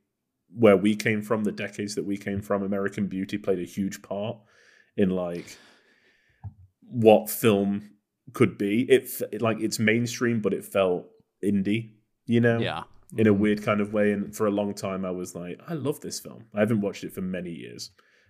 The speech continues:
Speaker 2: Yeah.
Speaker 1: Um, but, yeah, so I'm a big fan of Sam Mendes. I do like his, his films. Um, and this is right up my alley. It's about a, um, an old cinema on the British coast in the eighties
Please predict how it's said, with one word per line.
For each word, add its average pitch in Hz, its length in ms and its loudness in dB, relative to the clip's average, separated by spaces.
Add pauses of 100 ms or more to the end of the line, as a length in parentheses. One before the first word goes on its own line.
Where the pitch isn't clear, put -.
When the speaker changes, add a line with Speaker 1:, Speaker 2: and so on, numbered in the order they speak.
Speaker 2:
Yeah. 90 240 -4
Speaker 1:
Um, 78 200 -12 (580)
but, 90 300 6 (500)
yeah, 107 240 10
so 117 160 2
I'm 113 80 2
a 120 60 2
big 147 160 -2
fan 117 140 2
of 107 60 -4
Sam 101 200 -2
Mendes. 92 260 -2
I 98 80 -4
do 98 220 -2
like 90 500 -8 (140)
his, - 320 -4 (420)
his 104 180 -4
films. 92 500 -2 (200)
Um, 90 160 -2
and 92 140 -4
this 110 180 -2
is - 240 -10
right 95 280 0
up 90 120 -8
my 90 180 -10
alley. 90 360 -8
It's 90 160 -10
about 92 380 -4
a, 90 200 -10 (540)
um, 85 400 -6 (240)
an 98 100 -4
old 95 260 -2
cinema 87 540 -6 (160)
on 92 140 -4
the 90 260 -4 (720)
British 92 260 4
coast - 460 -4
in 90 80 -6
the 87 180 -8
eighties 87 540 -6